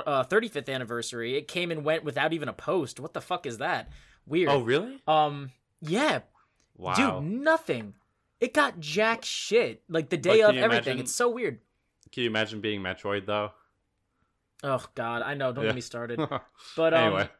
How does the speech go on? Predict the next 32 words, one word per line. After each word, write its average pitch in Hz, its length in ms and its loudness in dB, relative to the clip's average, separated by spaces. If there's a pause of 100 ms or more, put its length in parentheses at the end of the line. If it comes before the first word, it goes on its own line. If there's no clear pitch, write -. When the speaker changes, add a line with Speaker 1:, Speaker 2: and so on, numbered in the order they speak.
(140)
Speaker 1:
yeah, 240 260 6
I 220 60 2
mean, 240 180 0
people 311 260 -2
have 330 100 2
a 311 40 -6
theory 180 460 0
that 151 340 2
Zelda 151 340 2
was 156 120 -4
shafted 135 560 -4
because 127 640 -6
the 151 140 -2
Mario 151 840 0 (540)
shit - 400 0
is 160 120 -2
still 170 240 -2
going 160 320 0
on, 160 460 0
and 156 100 -2
they, 151 120 4
they 117 200 -2
don't 156 200 2
Speaker 2:
Mm. - 20 -4
Speaker 1:
want 156 140 0
it 151 80 -4
to 160 80 -8
overlap. 127 680 -6 (120)
But 147 200 -2
because 160 480 -2
nin-, 143 260 -8
uh, 135 260 0